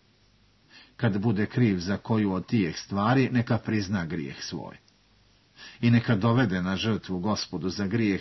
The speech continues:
što je zgriješio, žensko od sitne stoke, jagnje ili jare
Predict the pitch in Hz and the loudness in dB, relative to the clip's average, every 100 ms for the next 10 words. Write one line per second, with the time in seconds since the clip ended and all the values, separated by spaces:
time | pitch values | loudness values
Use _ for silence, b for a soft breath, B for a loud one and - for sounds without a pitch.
0 | - - - 104 92 104 98 98 - 110 | -6 -10 -4 -2 -2 -2 -2 -2 -2 -4
1 | 90 _ _ _ - 107 117 101 - 98 | -4 _ _ _ -8 -2 2 2 0 -4
2 | 90 - 95 87 - - 110 - 95 - | -4 -4 -4 -6 -6 -2 -2 -2 -6 -6
3 | _ _ 113 107 98 80 87 85 85 104 | _ _ -2 0 -2 -2 -4 -4 -2 -2
4 | 104 | -2